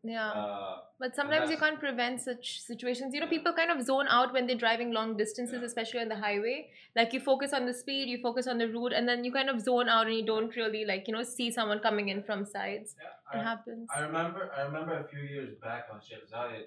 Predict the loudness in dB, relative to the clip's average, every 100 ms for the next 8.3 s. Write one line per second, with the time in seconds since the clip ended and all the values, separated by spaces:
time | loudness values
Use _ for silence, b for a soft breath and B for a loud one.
0 | -14 -16 -16 -12 -12 -12 _ _ _ -16
1 | -8 -6 -4 -6 -10 _ _ _ -20 -16
2 | -14 -14 -16 -20 -10 -6 -6 -6 -10 -6
3 | -6 -6 -8 -8 -6 -8 -6 -8 -8 -8
4 | -6 -6 -10 _ _ -8 -6 -8 -10 -12
5 | -10 -10 -12 -14 -12 -10 -10 -10 -8 -6
6 | -6 -6 -8 -10 -18 -18 -18 -16 -18 -18
7 | -20 _ _ _ _ -10 -10 -8 -4 -2
8 | -2 -10 -14